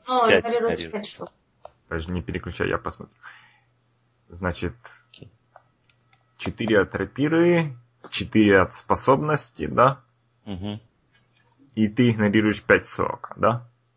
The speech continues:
Speaker 2: Мгм.
Speaker 3: То есть восемь урона. И можно будет потратить на крит, да?
Speaker 2: Ну, ш-, что потратить?
Speaker 3: Э,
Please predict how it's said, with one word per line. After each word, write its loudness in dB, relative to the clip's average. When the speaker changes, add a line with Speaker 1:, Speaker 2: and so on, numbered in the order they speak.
Speaker 2:
Мгм. -10
Speaker 3:
То -8
есть -8
восемь -2
урона. -10
И 6
можно 2
будет 0
потратить -4
на 0
крит, -6
да? 0
Speaker 2:
Ну, -16
ш-, -20
что -12
потратить? -16
Speaker 3:
Э, 2